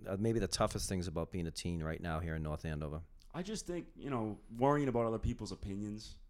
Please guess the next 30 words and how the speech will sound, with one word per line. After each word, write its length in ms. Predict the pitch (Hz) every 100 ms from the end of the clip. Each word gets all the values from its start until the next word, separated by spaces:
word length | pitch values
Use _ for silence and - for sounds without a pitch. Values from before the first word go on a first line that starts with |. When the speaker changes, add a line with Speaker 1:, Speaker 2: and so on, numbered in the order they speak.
| -
Speaker 2:
Um, 500 | 95 92 90 87 85 - - - - - - - - -
you 100 | 135
know, 220 | 131 90 82 - - - -
people 260 | 170 185 180
follow 460 | - 131 131 135 127
leaders, 640 | 117 127 123 123 120 - -
and 260 | 98 95
sometimes 600 | 98 127 123 123 123 113
leaders 300 | 107 120 113
in 100 | 104
middle 180 | 101 104
school 240 | - 107 107
aren't 220 | 98 98
the 60 |
nicest 360 | 92 98 - -
people. 380 | 101 98 95 92 - - - - - -
Um, 580 | 90 85 82 82 82 82 - - - - - - - - - -
you 100 | 117
know, 160 | 95 87
laughing 420 | 107 113 110 113
at 180 | 110 -
people 320 | 120 117 110
or 180 | 107 104
making 260 | 104 110 104
fun 200 | 117 110
of 100 | 104
people, 320 | 110 104 101
that's 240 | 117 127
just 300 | - 123 -
not, 340 | 110 110 107